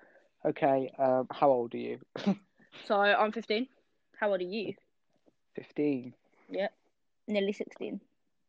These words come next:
Speaker 1: Yes. Um, okay, um, is there, is there any special events <laughs> going on this week? I don't think there is.
Speaker 2: No, not really. Not
Speaker 1: I
Speaker 2: that we
Speaker 1: can't
Speaker 2: know
Speaker 1: really
Speaker 2: of.
Speaker 1: think of anything.
Speaker 2: Well, we've got the cinema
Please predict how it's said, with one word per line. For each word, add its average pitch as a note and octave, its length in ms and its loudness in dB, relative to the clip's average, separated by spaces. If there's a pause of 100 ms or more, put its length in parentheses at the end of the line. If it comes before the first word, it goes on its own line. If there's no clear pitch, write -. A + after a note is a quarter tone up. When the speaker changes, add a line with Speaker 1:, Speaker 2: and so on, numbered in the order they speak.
(300)
Speaker 1:
Yes. - 460 -8 (680)
Um, E3+ 580 -2 (840)
okay, D3 420 -4 (100)
um, C#3 360 -4 (600)
is D#3+ 100 -6
there, E3+ 220 6
is E3 80 0
there F3 120 8
any F3+ 200 0
special F#3 420 2
events F#3 340 4
<laughs> - 60 -6
going F#3 120 4
on F#3 100 0
this D#3+ 160 -4
week? G3+ 240 2
I F3+ 40 2
don't - 260 0
think G3 200 -6
there F#3+ 160 0
is. G3 140 2 (240)
Speaker 2:
No, C4 720 4
not C4+ 160 0
really. A3 480 4 (260)
Not B3 140 -2
Speaker 1:
I - 20 -2
Speaker 2:
that B3+ 160 2
we A#3+ 60 -2
Speaker 1:
can't A#3+ 100 2
Speaker 2:
know A#3 80 -2
Speaker 1:
really - 120 -4
Speaker 2:
of. - 60 -4
Speaker 1:
think - 140 -6
of - 120 -6
anything. - 200 -2
Speaker 2:
Well, B3 140 -2
we've C#4 120 0
got E4+ 120 2
the D#4 60 2
cinema A3 520 2